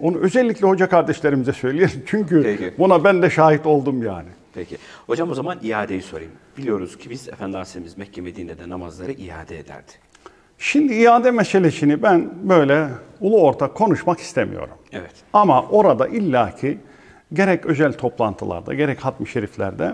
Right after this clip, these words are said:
Speaker 1: bu konuyu illaki konuşacağız. Ee, yani orada bu illaki konuşulacak. Orada teferruatını da anlatırız inşallah. Ama bu, buraya onu sokmayalım inşallah.
Speaker 2: Sadece
Speaker 1: Ama şunu kardeşlerimiz bilsinler. Efendi Hazretleri iade yapardı.
Speaker 2: Yapardı.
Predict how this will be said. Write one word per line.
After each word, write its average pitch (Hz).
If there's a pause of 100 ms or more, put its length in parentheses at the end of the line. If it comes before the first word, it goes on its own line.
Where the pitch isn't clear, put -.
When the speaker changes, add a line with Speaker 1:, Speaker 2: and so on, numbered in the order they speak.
Speaker 1:
bu 208
konuyu 131
illaki 190
konuşacağız. 107 (720)
Ee, - (220)
yani 101 (100)
orada 147
bu 170 (160)
illaki 185
konuşulacak. 143
Orada 160
teferruatını 151
da 113
anlatırız 101
inşallah. 113
Ama 147 (360)
bu, 269 (280)
buraya 208
onu 185
sokmayalım 104
inşallah. 104
Speaker 2:
Sadece -
Speaker 1:
Ama 247
şunu 339
kardeşlerimiz 180
bilsinler. 110
Efendi 175
Hazretleri -
iade 165
yapardı. 135 (100)
Speaker 2:
Yapardı. 98